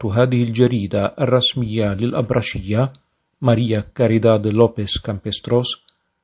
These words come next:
قد بعثت رسالة إلى قداسة البابا فرانسيس بمناسبة اليوم العالمي للاتصالات الاجتماعية، والذي احتفل به في الرابع والعشرين من آيار مايو،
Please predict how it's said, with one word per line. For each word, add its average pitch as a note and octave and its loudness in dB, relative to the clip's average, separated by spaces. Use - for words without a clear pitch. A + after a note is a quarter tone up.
قد A#2 0
بعثت D3+ 2
رسالة A#2+ 0
إلى A#2 2
قداسة A2 0
البابا G#2+ -2
فرانسيس G#2 -6
بمناسبة B2+ 4
اليوم A#2+ 2
العالمي A2+ 0
للاتصالات A2+ 0
الاجتماعية، G#2 -4
والذي A#2 2
احتفل A#2 -2
به A#2 2
في A#2 0
الرابع G#2+ 4
والعشرين A2+ 2
من G#2+ -4
آيار G#2 -2
مايو، A2 -2